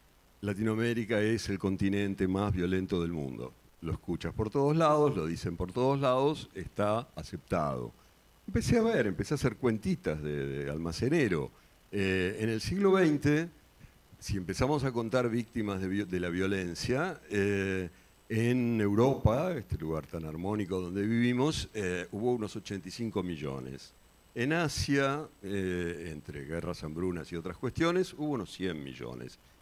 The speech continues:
de víctimas de la violencia. En África, con las guerras civiles de independencia, etcétera, etcétera, hubo entre quince y veinte millones de víctimas de la violencia. Y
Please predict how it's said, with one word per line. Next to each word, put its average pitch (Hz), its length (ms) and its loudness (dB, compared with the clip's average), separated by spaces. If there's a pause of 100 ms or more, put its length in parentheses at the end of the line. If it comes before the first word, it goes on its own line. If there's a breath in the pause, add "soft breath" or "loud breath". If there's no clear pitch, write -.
de 80 80 -10
víctimas 73 400 -6
de 80 60 -8
la 78 80 -4
violencia. 80 540 -4
En 92 80 -4
África, 113 640 -2 (640 soft breath)
con 104 160 2
las 92 140 -2
guerras 80 440 -4
civiles 90 600 -4
de 87 60 -6
independencia, 82 800 -4
etcétera, 92 420 -6
etcétera, 110 520 -2
hubo 92 180 -2
entre 82 200 -8
quince 113 420 -2
y 76 40 -4
veinte 80 300 -4
millones 73 500 -8
de 71 300 -10
víctimas 69 380 -12
de 71 80 -10
la 71 60 -10
violencia. 151 600 -2 (560 soft breath)
Y 190 280 0